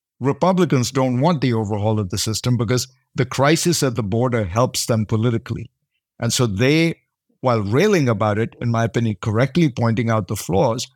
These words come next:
have no desire to solve it because they like the crisis. It, it feeds, to, you know, it gives them votes and it gives them fundraising. But the Democrats don't want to admit there's a problem. And if they do want to admit it, they do it very quietly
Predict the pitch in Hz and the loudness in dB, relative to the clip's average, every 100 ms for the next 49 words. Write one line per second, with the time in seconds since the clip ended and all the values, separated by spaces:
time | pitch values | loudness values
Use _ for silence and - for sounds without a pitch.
0 | _ - 143 156 160 139 117 117 104 101 | _ -2 2 2 2 2 2 0 0 -2
1 | 139 156 101 - _ _ - 127 131 135 | 0 0 -2 -8 _ _ -2 2 2 4
2 | 135 139 147 - 113 113 107 - 101 - | 4 2 0 -2 0 2 0 -2 -4 -4
3 | 120 - 123 - - 143 135 110 - 143 | -4 -2 -4 -4 -2 2 2 0 -4 -4
4 | 139 131 107 113 107 113 101 117 104 110 | 0 0 0 -2 0 0 2 0 2 0
5 | 117 110 104 104 101 107 107 - 110 107 | 0 -2 -2 -2 -2 -2 -2 -2 -2 -2
6 | 101 101 - - _ _ _ _ - 131 | -6 -8 -12 -18 _ _ _ _ -4 -2
7 | 151 156 220 202 165 143 - 147 139 139 | 0 0 0 2 2 0 0 0 2 0
8 | 131 123 147 - 113 95 92 113 113 - | 0 0 -2 0 -4 -4 -6 -8 -8 -12
9 | 131 _ _ _ - 135 127 135 143 - | -16 _ _ _ -6 -2 -2 -2 -4 -2
10 | 127 120 151 156 151 147 147 151 139 131 | -2 2 2 2 2 0 0 0 0 0
11 | 135 120 131 131 - 120 131 131 127 98 | 0 0 -2 -2 -4 0 2 2 -2 -6
12 | - | -8